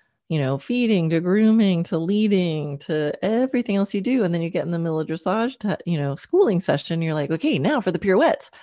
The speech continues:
I really need you there." <laughs> And they're like, "What?" <laughs> I don't do immediate responses, right? So if you know the theme, it kinda helps you get to that big picture,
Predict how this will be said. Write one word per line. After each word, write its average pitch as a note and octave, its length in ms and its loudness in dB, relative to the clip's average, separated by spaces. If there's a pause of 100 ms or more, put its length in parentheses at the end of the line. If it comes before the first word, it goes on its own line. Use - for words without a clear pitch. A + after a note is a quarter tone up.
(160)
I F#3 100 4
really D4 420 6
need C#4+ 320 -2
you A3+ 200 2
there." G#3 640 0
<laughs> - 40 -16
And F#3 100 0
they're G3+ 60 -2 (140)
like, F#3+ 180 0
"What?" C#3+ 300 0 (680)
<laughs> C#4 100 -2 (1000)
I D4+ 60 2
don't G#3+ 220 0
do C#4+ 260 2
immediate D3+ 380 0
responses, - 680 -8 (340)
right? - 180 -14 (360)
So A3+ 120 0
if G#3 120 0
you A3 60 2
know A3 140 2
the D#4 80 0
theme, E3+ 420 -2
it F#3 100 -4
kinda A3+ 220 -4
helps A3 380 -6
you F#3 520 -2 (640)
get - 220 2
to G#3+ 100 -2
that G#3 180 -2
big A3 180 -2
picture, - 460 -6